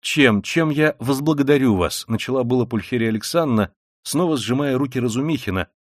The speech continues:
но Раскольников опять прервал её. «Я не могу, не могу!» раздражительно повторял он. «Не мучьте, довольно, уйдите!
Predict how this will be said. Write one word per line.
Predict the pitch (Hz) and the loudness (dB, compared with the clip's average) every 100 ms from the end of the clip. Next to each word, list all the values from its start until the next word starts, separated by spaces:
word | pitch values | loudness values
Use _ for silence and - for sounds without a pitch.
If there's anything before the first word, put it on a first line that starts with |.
| - | -4
но | 120 | 0
Раскольников | 139 123 - 175 170 156 156 - | 2 0 0 0 2 -2 -8 -6
опять | 123 151 147 | -6 -4 -6
прервал | - 135 127 107 85 | -4 -4 0 0 0
её. | 80 80 - - | -2 -6 -8 -16
«Я | 80 104 113 | -8 -6 -6
не | 123 | -6
могу, | 123 123 127 127 135 127 120 | -6 -4 -4 -2 2 4 6
не | 117 135 147 | 4 4 4
могу!» | 143 147 151 143 147 156 147 131 101 - _ _ _ | 4 4 2 -2 0 4 6 6 4 -2 _ _ _
раздражительно | 120 131 101 110 101 135 135 131 | 0 2 4 2 2 0 -2 -4
повторял | 123 107 110 117 110 | -4 -4 0 0 0
он. | 135 110 110 | 2 4 4
«Не | 139 151 | 4 4
мучьте, | 165 170 139 - 131 | 4 4 2 -2 -2
довольно, | 117 139 151 156 156 131 113 123 | 4 4 6 6 6 6 4 2
уйдите! | - 175 190 180 180 - - 101 | 0 -2 -2 -2 -2 -2 -2 -4